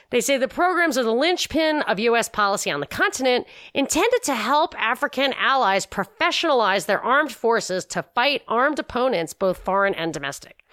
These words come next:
So one thing that that brought to mind, there's a lot of stuff here that's really interesting, I think.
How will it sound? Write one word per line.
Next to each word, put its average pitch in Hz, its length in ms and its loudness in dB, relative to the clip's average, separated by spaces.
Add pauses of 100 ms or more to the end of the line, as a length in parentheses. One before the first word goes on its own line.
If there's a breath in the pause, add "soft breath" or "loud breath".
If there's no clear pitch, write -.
(560 loud breath)
So 262 200 2
one 339 300 2
thing 277 260 0
that 202 160 -2
that 196 340 0
brought 196 360 0
to - 100 -6
mind, 165 200 0
there's 170 140 -4
a 190 60 -6
lot 233 400 0
of 175 160 -6
stuff - 260 -4
here 139 160 -6
that's 135 180 -8
really 180 420 0
interesting, 131 340 -10
I 143 100 -8
think. - 220 -14